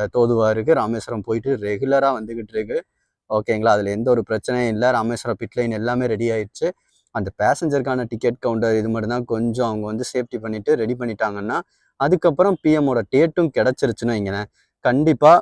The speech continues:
ஓப்பன் பண்ணிடுவாங்க. So, இதுவரையே, இந்த வீடியோ நான் கொடுக்குற வரையவே அஃபிஷியலான ஒரு டேட்டு கிடையாது. சும்மா எல்லாம் வந்து நியூஸ்க்காக கிளப்பி விடுறாங்க. நான் மார்ச் மூணே கிடையாதுன்னு தான் என் வீடியோல சொல்லியிருந்தேன். அது மாதிரியே மார்ச் மூணு இல்லாம தான் இருந்துச்சு. நம்ம ஒரு டைம் கூட கன்ஃபர்மேஷனா இந்த டேட்ல வந்து ஓப்பன் ஆயிரும் அப்படின்னு சொல்றத சொல்லவே இல்ல.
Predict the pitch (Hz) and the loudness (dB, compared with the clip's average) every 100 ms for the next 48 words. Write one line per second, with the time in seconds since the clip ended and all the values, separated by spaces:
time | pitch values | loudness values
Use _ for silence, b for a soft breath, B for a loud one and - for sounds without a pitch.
0 | - _ 120 117 131 113 110 117 113 107 | 4 _ -2 0 0 2 2 2 2 0
1 | 110 156 127 110 143 190 175 170 143 113 | 2 0 2 2 4 8 8 8 4 4
2 | 113 156 170 131 139 156 165 151 127 123 | 2 4 4 2 -2 0 4 4 4 2
3 | 120 180 - b b 123 - 220 - 185 | 2 0 -2 b b 0 4 4 6 6
4 | 143 156 170 117 127 120 104 104 101 101 | 6 4 2 0 0 0 0 0 0 -2
5 | - 160 196 220 185 143 147 143 139 123 | -4 -2 2 4 4 4 2 0 0 0
6 | 160 - 151 143 131 120 131 143 117 113 | -2 0 2 2 2 -2 2 2 2 0
7 | 107 120 b b b 117 107 117 175 - | 0 -4 b b b -2 0 4 2 2
8 | 165 151 156 175 135 120 131 127 131 135 | 0 2 0 0 2 4 4 4 0 0
9 | 123 117 123 117 - 110 120 160 110 127 | -2 0 0 -2 -2 -4 -2 -2 -2 -2
10 | 127 120 151 117 117 - 113 110 104 117 | -2 0 -2 -2 -6 -8 -8 -6 -4 -6
11 | 113 120 110 101 - 147 - _ _ - | -2 -4 -4 -10 -6 -6 -6 _ _ -6
12 | 123 127 151 175 160 175 165 120 123 - | 0 2 2 2 4 2 2 0 -2 -2
13 | 139 139 135 156 139 117 127 127 127 123 | 0 0 -2 -2 0 0 0 0 -2 0
14 | 113 113 113 110 110 107 113 117 104 113 | -2 -4 -6 -6 -6 -8 -10 -8 -6 -6
15 | - 98 104 107 95 | -6 -4 -2 -2 -6